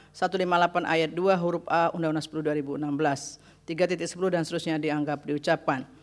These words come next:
Pemohon tidak memiliki kedudukan hukum untuk mengajukan permohonan aku. Dengan demikian, eksepsi termohon dan eksepsi pihak terkait bahwa pemohon tidak memiliki kedudukan hukum adalah beralasan menurut hukum.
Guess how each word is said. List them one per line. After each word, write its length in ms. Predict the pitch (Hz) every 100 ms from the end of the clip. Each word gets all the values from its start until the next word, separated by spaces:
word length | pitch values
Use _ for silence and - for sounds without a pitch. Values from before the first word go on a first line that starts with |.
| - _
Pemohon 320 | 170 180 208
tidak 160 | 208 196
memiliki 240 | 196 196
kedudukan 320 | 190 185 180
hukum 320 | 190 202 254 226
untuk 160 | 208
mengajukan 320 | 202 190 196
permohonan 480 | 185 180 180 185 175
aku. 240 | 185 180 165
Dengan 160 | 165
demikian, 400 | 160 160 160 190 180
eksepsi 400 | 175 202 196 233
termohon 240 | 220 214
dan 80 | 208
eksepsi 320 | 190 214 196
pihak 160 | 202 185
terkait 320 | 180 180 180
bahwa 240 | 165 165 156
pemohon 160 | 196
tidak 240 | 220 214 208
memiliki 320 | 196 190 185
kedudukan 240 | 170 180
hukum 320 | 170 185 185
adalah 320 | 175 165 160 -
beralasan 640 | 165 160 156 156 151 147
menurut 320 | 147 147 139
hukum. 320 | 165 156 160